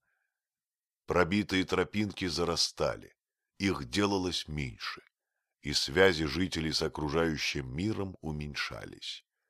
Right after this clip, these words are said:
Наконец, ночные крики Хати и его трех сыновей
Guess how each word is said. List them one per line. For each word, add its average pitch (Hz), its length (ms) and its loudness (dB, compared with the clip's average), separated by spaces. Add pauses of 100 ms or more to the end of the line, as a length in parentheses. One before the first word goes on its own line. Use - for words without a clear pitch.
(520)
Наконец, 92 640 4
ночные 92 600 0
крики 92 440 -2
Хати 92 480 2
и 80 220 -6
его 76 320 0
трех 85 340 0
сыновей 76 680 -2